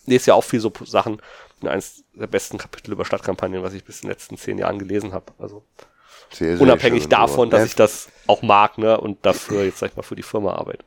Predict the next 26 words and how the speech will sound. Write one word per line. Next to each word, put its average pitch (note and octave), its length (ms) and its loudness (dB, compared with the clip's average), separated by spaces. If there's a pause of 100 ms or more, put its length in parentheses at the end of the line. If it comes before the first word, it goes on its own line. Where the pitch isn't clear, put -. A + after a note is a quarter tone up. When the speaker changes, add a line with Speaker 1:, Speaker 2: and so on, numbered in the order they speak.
(120)
Speaker 1:
Aber - 100 -18 (840)
Speaker 2:
Ja, D3+ 120 2
ich B2 120 2
finde A2 160 -4
sowas G#2+ 240 -2
wirklich G#2+ 280 -6
einfach F#2+ 460 -6 (500)
sensationell F#2+ 840 -2
und F2 200 -8
das, - 160 -10 (280)
das F#2 100 -8
ist G2 60 -2
ja G#2+ 80 4
genau F#2+ 240 0
das, G2+ 160 -2
was F#2 180 -6
Rollenspiel F2 320 -2
auch E2 140 -4
ausmachen E2+ 600 -10
sollte, D#2+ 600 -6 (320)
dass - 160 -8
es E2+ 160 -8
individuell E2 680 -4
wird, F2 320 0
Speaker 1:
Hm. G#2 80 -10
Speaker 2:
dass - 220 -12